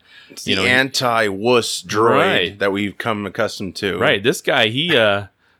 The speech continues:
Speaker 2: hitting people on the top of the head, and they're
Speaker 1: He's
Speaker 2: just
Speaker 1: a
Speaker 2: done, you
Speaker 1: yeah,
Speaker 2: know,
Speaker 1: he's a
Speaker 2: he,
Speaker 1: baller. He's
Speaker 2: he <laughs> was,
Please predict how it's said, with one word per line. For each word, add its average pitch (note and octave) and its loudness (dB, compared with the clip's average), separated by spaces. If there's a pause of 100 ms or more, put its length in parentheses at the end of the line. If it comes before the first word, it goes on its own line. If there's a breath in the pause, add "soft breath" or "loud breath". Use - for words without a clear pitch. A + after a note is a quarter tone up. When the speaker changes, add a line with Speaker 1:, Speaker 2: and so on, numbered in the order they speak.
(340)
Speaker 2:
hitting C#3 4
people C#3 2
on B2+ 4
the C3 2
top A#2+ 6
of A#2+ 0
the A2 6
head, A2 2
and A2+ -6
they're A2+ 0
Speaker 1:
He's A2 0
Speaker 2:
just C#3+ -2
Speaker 1:
a F2+ -14
Speaker 2:
done, F#2+ 0
you G2+ -2
Speaker 1:
yeah, A#2+ 0
Speaker 2:
know, G2+ 2
Speaker 1:
he's G#2+ 0
a - 0
Speaker 2:
he, E3+ 2
Speaker 1:
baller. G#2+ 2
He's G#2+ -4
Speaker 2:
he C#3+ 4
<laughs> A#2 2
was, - -4